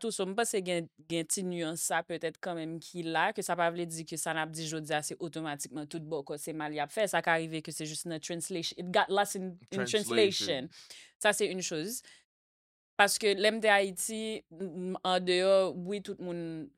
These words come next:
Speaker 1: servi. On connaît qui est-ce qui ougan dans zone nan, mais c'était
Speaker 2: Mhm.
Speaker 1: ça, mais mot bokò, m pa t konn tande l, c'est lè m rive ici, après ça, nan, nan konvèsasyon moun ki soti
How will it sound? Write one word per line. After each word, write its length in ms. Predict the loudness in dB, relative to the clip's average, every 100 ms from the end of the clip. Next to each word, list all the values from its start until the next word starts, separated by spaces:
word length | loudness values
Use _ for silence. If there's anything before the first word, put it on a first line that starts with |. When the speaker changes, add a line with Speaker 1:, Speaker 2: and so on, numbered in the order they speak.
| -8
Speaker 1:
servi. 760 | 0 2 2 0 -4 -2 -4 -6 _ _ _ _ _ _ -10
On 80 | -6
connaît 200 | 0 0
qui 100 | 2
est-ce 180 | 0 0
qui 300 | -6 -6 -6
ougan 640 | -6 -6 -4 -4 -2 -4 -8 _ _ _ _ -4
dans 180 | -4
zone 300 | 0 0 -2
nan, 300 | -4 -4 -6 -6
mais 100 | -4
c'était 240 | -4 -4 -2
Speaker 2:
Mhm. 40 |
Speaker 1:
ça, 180 | 0 0
mais 100 | 0
mot 320 | -4 -4 -4
bokò, 380 | 0 -2 0 0
m 140 | 0
pa 100 | -4
t 60 | -4
konn 140 | -6 -4
tande 160 | 0
l, 80 | -2
c'est 120 | 0 -2
lè 100 | -2
m 80 |
rive 220 | -2 -4 -4
ici, 560 | -4 -4 -2 2 4
après 300 | 4 2 -2
ça, 400 | -2 0 2 0
nan, 280 | -2 -4 -4
nan 140 | -4 -2
konvèsasyon 600 | -2 -2 -2 -2 -4 -6
moun 220 | -6 -6 -8 -12 -20 _ _
ki 140 | -10 -4
soti 320 | -2 -4 -8